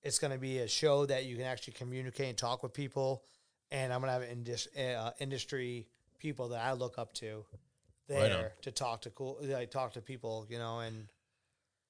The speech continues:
Speaker 2: The biggest display of hottest bikes in Daytona, a chance to mingle with top builders and industry professionals, which you just touched on, a silent auction and a live auction featuring incredible collectibles, memorabilia, and custom art, swag raffle, K S O apparel booth, cash and cards will be accepted,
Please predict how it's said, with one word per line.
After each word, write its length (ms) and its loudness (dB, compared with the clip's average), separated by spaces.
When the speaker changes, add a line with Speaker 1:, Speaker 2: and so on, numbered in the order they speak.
Speaker 2:
The 100 6
biggest 300 10
display 460 10
of 100 10
hottest 340 6
bikes 300 8
in 60 0
Daytona, 460 6
a 40 6
chance 360 6
to 40 4
mingle 300 6
with 120 2
top 240 2
builders 380 2
and 80 -2
industry 320 -2
professionals, 640 -4
which 160 -2
you 60 -6
just 240 2
touched 260 0
on, 200 6
a 40 0
silent 480 6
auction 500 2
and 220 6
a 60 4
live 280 6
auction 400 0
featuring 440 -2
incredible 560 4
collectibles, 640 4
memorabilia, 720 6
and 140 -14
custom 380 -2
art, 320 8
swag 320 8
raffle, 480 6
K 160 6
S 160 6
O 180 2
apparel 460 4
booth, 340 2
cash 320 0
and 100 -8
cards 320 -4
will 180 -2
be 140 -6
accepted, 540 -2